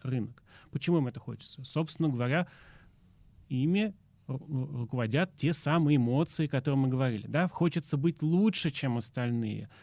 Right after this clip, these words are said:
хочется заработать больше денег. Но у человечества нет надежных источников информации о том, какой же фонд станет лучшим в следующем году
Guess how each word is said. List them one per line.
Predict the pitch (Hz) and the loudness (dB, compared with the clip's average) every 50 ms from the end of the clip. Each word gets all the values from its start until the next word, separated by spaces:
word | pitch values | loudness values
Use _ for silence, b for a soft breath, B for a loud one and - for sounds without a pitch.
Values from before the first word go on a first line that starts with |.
| B B | B B
хочется | B - 147 151 - 156 147 - - 147 | B -2 -2 0 0 -2 -6 -4 -4 -4
заработать | 131 120 147 143 143 143 165 156 - 165 139 | -2 0 0 0 2 0 0 0 0 -2 -2
больше | 123 117 147 165 165 151 120 104 - - 120 | 0 2 4 6 6 4 4 0 -4 -8 -8
денег. | 110 101 110 - - 113 - - _ b b b b b b b | -8 -8 -8 -10 -10 -12 -16 -20 _ b b b b b b b
Но | - 143 170 208 190 123 - b b b b b b b b b | 4 4 6 6 4 2 0 b b b b b b b b b
у | 135 131 | -6 -6
человечества | - - 139 135 156 196 208 - - - - 160 | -4 -2 -2 0 2 0 0 -2 -4 -4 -2 0
нет | 151 147 147 160 180 190 180 147 - - - - - _ _ _ _ _ _ _ _ _ _ _ _ _ _ _ - _ - | 2 4 6 6 6 6 4 4 2 -4 -12 -20 -20 _ _ _ _ _ _ _ _ _ _ _ _ _ _ _ -20 _ -4
надежных | 123 113 123 135 131 127 143 185 180 165 135 117 110 107 - - - | 0 2 2 2 2 4 4 6 6 6 6 4 0 -6 -8 -8 -10
источников | 117 - - - 185 220 240 220 - - 147 127 - - 98 - - b b b b b b b | -10 -10 -4 0 2 2 2 0 0 -2 -2 -2 -4 -8 -12 -12 -18 b b b b b b b
информации | - 123 - - 139 151 170 175 160 - - 131 | -6 -4 -2 0 2 2 4 2 2 2 -2 -4
о | 117 117 | -2 2
том, | - 202 190 | 2 2 2
какой | - 147 127 - - 214 202 | 2 0 -2 0 2 4 4
же | 156 139 139 | 4 4 0
фонд | - - - 196 226 247 233 | 0 0 2 4 4 4 4
станет | - - - - 160 175 185 175 160 - - 147 - - _ _ _ _ | 2 -2 -2 0 2 2 2 2 0 -4 -8 -14 -16 -16 _ _ _ _
лучшим | - 156 190 196 - - 143 | 2 4 4 4 2 -2 -4
в | 131 | -4
следующем | - - 175 170 156 131 117 - - - 113 107 | -2 2 4 4 4 4 2 -2 -4 -6 -6 -4
году | 110 120 117 113 101 101 - | -4 -6 -6 -6 -6 -8 -10